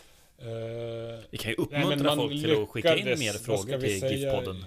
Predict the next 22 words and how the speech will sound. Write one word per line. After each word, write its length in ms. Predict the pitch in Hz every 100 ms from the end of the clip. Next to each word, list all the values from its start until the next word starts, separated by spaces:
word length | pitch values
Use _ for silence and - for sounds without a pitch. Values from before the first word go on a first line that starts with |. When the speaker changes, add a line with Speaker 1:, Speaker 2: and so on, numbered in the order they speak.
| 117
Speaker 1:
Giffarna, 600 | 127 117 - 135 135 127 -
de 320 | - 123 143
höll 300 | 110 139 151
ju 120 | 127 120
nollan, 680 | 123 120 117 127 104 98 101
de 200 | 120 113
höll 220 | 113 113
tätt. 640 | 104 - 113 - - - - -
Sen 240 | - 123 120
blev 220 | 120 113
det 80 | 113
inte 220 | 104 110
fantastiskt 720 | - 110 101 107 - 110 -
mycket 280 | 107 - 110
mål 240 | 107 104
framåt 480 | 98 110 104 104 98
då 200 | - 107
heller. 500 | 110 135 107 80 - - - _ _ _ - -
Men 140 | 110 107
de 120 | 104
hade 260 | 110 110
ju 60 | 110